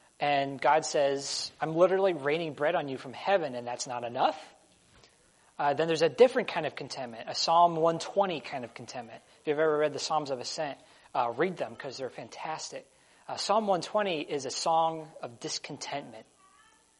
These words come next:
but it's not a worldly discontentment. It's not,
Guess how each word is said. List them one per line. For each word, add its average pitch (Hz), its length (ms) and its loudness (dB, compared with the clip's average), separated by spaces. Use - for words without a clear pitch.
but 143 100 0
it's - 180 -4
not 175 380 4
a 170 60 2
worldly 196 460 6
discontentment. 123 720 -10
It's 147 260 -4
not, 196 360 4